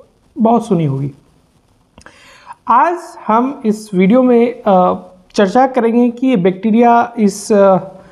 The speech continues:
पौधे की जड़ में कैसे nitrogen fixation करता है, और जब हमें पता चलेगा कि ये नाइट्रोजन fixation कैसे करता है, तो हमें कई चीज़ों का ये भी पता लगेगा कि क्या हम गलतियाँ कर रहे हैं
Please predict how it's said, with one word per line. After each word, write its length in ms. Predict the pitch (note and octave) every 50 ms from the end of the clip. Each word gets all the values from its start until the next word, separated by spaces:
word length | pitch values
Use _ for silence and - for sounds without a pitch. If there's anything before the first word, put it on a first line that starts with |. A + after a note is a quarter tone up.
| _ _ _ _ -
पौधे 260 | G3+ G#3 G3+ G#3 A#3
की 200 | A3+ A3+ A#3+ G#3+
जड़ 280 | E3 D#3 G3+ G#3+ A3
में 260 | G#3+ A3 A3 A3 G#3+ A3
कैसे 320 | G#3+ G3+ G3+ A#3+ A#3 A3+
nitrogen 600 | G3+ F#3 F3+ F#3+ F#3+ F#3+ - G#3+ G3+ G#3 A3 G#3+
fixation 520 | G#3+ - G#3+ G#3+ - B3 A3+ A3 B3 B3
करता 440 | B3+ B3+ - G3 F3+ E3+ - B3+ B3+
है, 440 | A#3 - F#3+ D#3+ D#3+ F3 - - - _ _ _ _ _ _ _ _ _ _ _ - - - _ -
और 280 | E4+ F4 G4+ - - - -
जब 200 | G3+ D4 D4 A#3+
हमें 260 | G#3+ A3 B3 C#4 C#4
पता 260 | C4+ A#3+ A3 D4+ D#4+
चलेगा 360 | D#4+ D#4+ C#4+ C4 B3+ C4 C#4
कि 100 | C4 C4+
ये 100 | D4 D4+
नाइट्रोजन 400 | D4 A#3+ G#3+ G#3+ A3 C#4 C4+ D4+
fixation 420 | D4 D4 B3+ - - B3+ A#3+ C#4 C#4
कैसे 400 | C#4 C#4 B3 A#3 A3+ - E4+ E4
करता 320 | E4 B3+ A3 G#3+ - A#3+
है, 560 | A3+ G#3+ F#3+ G3 G3 G#3+ C#4+ - - - - _ _ _ _ _ _ _ _
तो 100 | - E4+
हमें 440 | E4 E4+ - A3 A#3+ D4+ D#4+ D#4 -
कई 260 | - D#4 E4+ F4 F#4+
चीज़ों 400 | F#4 F#4 - C#4 B3 C#4 D4 D4
का 120 | C#4+ D4 D4
ये 160 | C#4 A3 A3
भी 140 | G#3+ C4+ D4+
पता 240 | D4+ - G3+ - A#3
लगेगा 400 | A3+ G#3+ G3+ G3+ G3+ G3+ B3+ C4
कि 140 | B3+ E4
क्या 460 | D#4 - - - C#4+ D4+ E4 E4+ E4 E4
हम 180 | C#4 C4+ C4+ A#3+
गलतियाँ 520 | F#3 G#3 G3+ G3 G3 B3 C4+ C#4 C#4 C#4
कर 200 | C#4 - A3+ A#3+
रहे 240 | B3 C4 C4 B3+ B3+
हैं 380 | A#3+ A#3+ B3+ C4+ C#4 D4+ D4